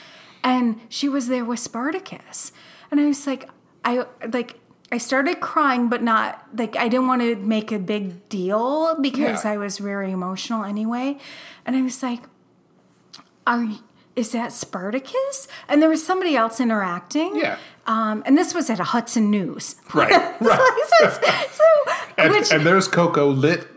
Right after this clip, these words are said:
Speaker 2: from behind from a water, a water fridge, and, uh,
Speaker 1: She had her,
Speaker 2: <laughs>
Speaker 1: like, full frosting, her full makeup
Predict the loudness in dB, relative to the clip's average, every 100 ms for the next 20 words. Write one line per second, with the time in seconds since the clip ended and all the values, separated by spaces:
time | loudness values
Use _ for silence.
0 | -16 -8 -4 -4 -2 -2 0 -2 -4 -2
1 | 0 0 0 2 4 4 4 2 2 2
2 | 4 4 4 4 2 2 2 0 -2 -6
3 | -4 0 0 0 -2 2 4 4 4 2
4 | 4 4 4 4 2 2 -4 -4 -2 -2
5 | -6 -2 0 0 -2 0 0 0 -4 -6
6 | -6 -4 -6 -6 -4 2 4 4 2 0
7 | -2